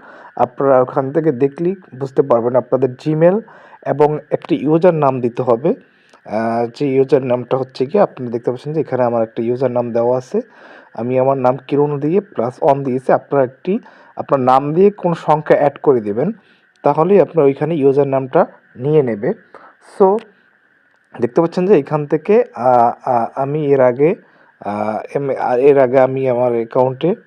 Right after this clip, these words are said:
টাকা অ্যাড করে নিয়েছিলাম এক ডলার। তো এখান থেকে দেখতে পাচ্ছেন যে আমার স্পেন্ড করছি জিরো দশমিক নাইন নাইন, অর্থাৎ প্রায় almost আমি এক ডলার কাছাকাছি,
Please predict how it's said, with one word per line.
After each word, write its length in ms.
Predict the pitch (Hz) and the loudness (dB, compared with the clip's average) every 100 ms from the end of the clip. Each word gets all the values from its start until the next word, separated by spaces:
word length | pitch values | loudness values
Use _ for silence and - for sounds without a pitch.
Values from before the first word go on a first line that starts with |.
| - _ - | -20 _ -2
টাকা 240 | 120 117 | -2 2
অ্যাড 160 | 123 123 | 2 2
করে 140 | - 143 | 0 0
নিয়েছিলাম 440 | 135 139 165 180 | 0 -4 -4 -4
এক 160 | 127 117 | -4 0
ডলার। 220 | 135 123 - - - | 2 2 0 -16 -4
তো 260 | 131 127 | 0 0
এখান 300 | 123 127 139 | -2 -4 -6
থেকে 160 | 131 143 | 0 0
দেখতে 220 | 131 127 | -2 -4
পাচ্ছেন 240 | 135 143 147 | -6 -4 0
যে 180 | 156 | 2
আমার 380 | 165 - 131 131 - 147 | 2 0 -2 -2 -2 -6
স্পেন্ড 340 | - - 190 | -8 -8 -6
করছি 300 | 180 170 147 | -2 -4 -4
জিরো 160 | 127 135 | -4 0
দশমিক 460 | 151 - 151 143 139 - - - _ 113 | -2 -2 -6 -6 -8 -18 -20 -20 _ -2
নাইন 220 | 131 180 | 0 0
নাইন, 240 | 185 185 | 0 -2
অর্থাৎ 340 | 147 - - - - | -2 -6 -10 -12 0
প্রায় 240 | 139 180 | 2 4
almost 580 | 185 143 143 147 - 151 | 4 2 0 -4 -2 2
আমি 260 | 135 131 127 | 2 2 -4
এক 180 | 120 | -4
ডলার 260 | 131 135 135 | 0 2 2
কাছাকাছি, 600 | 131 131 127 131 131 165 | 0 -2 -2 -4 -4 -6